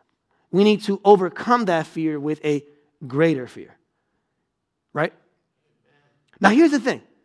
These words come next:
and I don't want you to miss this. One of the issues that we struggle with when it comes to this concept of fear, the reason why, and, and I don't, guys, please don't miss this. The reason why we struggle with fear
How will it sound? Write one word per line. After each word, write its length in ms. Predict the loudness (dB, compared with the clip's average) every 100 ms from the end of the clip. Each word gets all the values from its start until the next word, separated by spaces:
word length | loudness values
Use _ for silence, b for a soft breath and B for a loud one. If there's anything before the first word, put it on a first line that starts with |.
| _ 2
and 80 |
I 60 | 2
don't 120 | 2
want 160 | 0 -2
you 80 | -2
to 80 |
miss 180 | -4 -6
this. 220 | -8 -16 _ b b
One 180 | 2 4
of 100 | 4
the 140 | 2
issues 320 | 2 -2 -4 -2
that 200 | 0 0
we 120 | -2
struggle 380 | -2 -2 0 -2
with 160 | -4
when 140 | -6 -8
it 80 |
comes 280 | -6 -6 -4
to 80 | -4
this 160 | -6 -6
concept 460 | -6 -6 -6 -8
of 100 | -12
fear, 400 | -14 -8 -8 -8 _ _ _ _ _ _ _ _
the 100 | 2
reason 400 | 6 6 6 2
why, 260 | 4 2 2
and, 140 | -4 0
and 100 | 2
I 60 |
don't, 240 | 2 -2 0
guys, 200 | 0 0
please 220 | -2 -2
don't 120 | -2
miss 160 | -4 -8
this. 160 | -16 -20 b b 4
The 180 | 6
reason 480 | 6 4 4 4 2
why 180 | 2 2
we 140 | 0
struggle 560 | -4 -8 -2 -2 0 -2
with 140 | -2
fear 600 | -4 -16 -6 -4 -4 -8